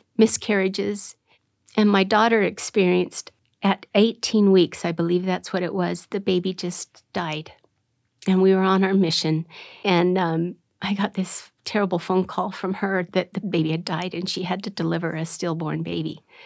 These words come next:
I was able to help. I could relate to her and her feelings. And so maybe that's why I had to feel that. But life doesn't turn out the way you plan it a lot of times.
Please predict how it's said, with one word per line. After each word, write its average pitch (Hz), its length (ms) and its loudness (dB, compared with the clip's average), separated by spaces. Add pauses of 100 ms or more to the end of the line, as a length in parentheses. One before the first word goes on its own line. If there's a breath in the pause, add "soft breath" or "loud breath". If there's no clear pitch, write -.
(640 loud breath)
I 214 200 6
was 226 180 8
able 196 240 4
to - 180 -4
help. 208 400 -2 (640)
I 196 80 0
could 196 240 -4
relate 180 680 4
to - 140 -8
her 165 420 -8 (200)
and 196 160 4
her 185 140 0
feelings. 160 600 0
And 170 260 4
so 190 360 2 (420 loud breath)
maybe 214 180 4
that's - 300 -2
why 202 220 0
I 196 60 2
had 202 300 0
to 196 60 -4
feel 185 360 0
that. 190 440 -2 (640 loud breath)
But 190 220 0 (540)
life 220 240 0
doesn't 240 400 2
turn 196 220 4
out 170 240 0
the 170 80 2
way 156 440 0 (100)
you 180 140 2
plan 143 400 0
it - 140 -14 (360)
a 208 60 4
lot 208 220 2
of 147 100 -2
times. 139 480 -8